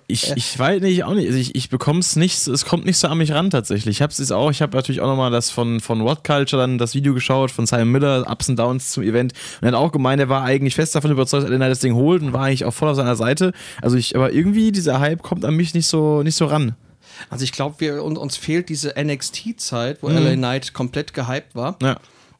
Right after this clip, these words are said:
Speaker 2: Und, ähm, es, es geist, kursiert ja da auch, äh, diese Gerüchte rum, dass er für Vince einfach zu alt ist.
Speaker 1: Mhm.
Speaker 2: Ich meine, er ist über vierzig. Ähm, man darf aber halt auch, äh, es werden ja Par-, äh, Parallelen zu Diamond Dallas Page gezogen,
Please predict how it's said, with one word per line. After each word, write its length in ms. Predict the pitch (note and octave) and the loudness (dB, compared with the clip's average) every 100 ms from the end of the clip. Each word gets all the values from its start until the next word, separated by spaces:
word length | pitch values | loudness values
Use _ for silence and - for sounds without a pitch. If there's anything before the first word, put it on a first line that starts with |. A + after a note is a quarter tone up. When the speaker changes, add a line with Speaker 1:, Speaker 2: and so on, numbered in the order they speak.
| - - - | -14 -12 -6
Speaker 2:
Und, 380 | C#3 C#3 C3+ - | -2 -2 -4 -4
ähm, 480 | C#3 C3 C3 B2+ B2 - - - - | -4 -2 -2 -4 -4 -10 -20 -20 -14
es, 160 | C3 - | -12 -10
es 260 | - - | -8 -8
geist, 300 | - C#3 D#3 | -4 -4 -4
kursiert 360 | - D3 F#3 F#3 | -4 -2 -2 -2
ja 80 | D#3 | -2
da 180 | D3 | 0
auch, 380 | C#3 C#3 C#3 E3 | 0 -2 -2 -4
äh, 140 | C3+ C3 | -2 -2
diese 240 | C3 C3 | -2 -2
Gerüchte 380 | C3 C#3 - C#3+ | -2 -2 -2 -4
rum, 260 | B2+ D3 D3+ - - - - | -2 -2 -4 -12 -20 -20 -10
dass 200 | B2+ B2+ | -4 -2
er 180 | C3 C3+ | -2 -2
für 200 | C#3+ B2 | -2 -2
Vince 260 | C#3 F3 - | -2 -4 -4
einfach 240 | C#3 C3 | -6 -6
zu 180 | C3 - | -8 -6
alt 240 | B2 D#3 | -4 -4
ist. 280 | - - - - _ _ - | -4 -6 -6 -10 _ _ -8
Speaker 1:
Mhm. 300 | D3+ C#3 D3 | -2 0 0
Speaker 2:
Ich 60 | |
meine, 140 | C#3+ C3+ | 0 -2
er 40 | |
ist 140 | C3+ - | -4 -6
über 220 | C#3+ C3+ | -4 -4
vierzig. 600 | - D#3 - A#3 - - _ _ - _ _ | -2 -4 -2 -4 -6 -12 _ _ -20 _ _
Ähm, 420 | C#3 C#3+ C3+ C3+ C3 | -4 0 0 -2 -4
man 140 | C3+ | -2
darf 160 | C#3+ D3+ | -2 -2
aber 180 | C#3 | -2
halt 160 | C3+ C3+ | -2 -4
auch, 240 | C3 C3+ - | -6 -10 -8
äh, 60 | C#3 C3+ C#3 | -8 -8 -8
es 120 | B2+ | -6
werden 120 | D3+ D#3+ | -4 -2
ja 80 | D3+ - | -4 -6
Par-, 260 | - C#3 C#3+ | -6 -4 -2
äh, 140 | C#3 | -4
Parallelen 540 | C3+ C3+ C3+ C#3+ E3 D#3+ | -4 -4 -2 0 -2 -4
zu 100 | C#3 | -6
Diamond 300 | C#3+ C#3+ C3+ | -4 -4 -2
Dallas 200 | D3 - | -4 -4
Page 280 | D#3+ D3+ - | -2 -4 -4
gezogen, 480 | D3 E3 D#3+ F#3 | -6 -4 -2 -4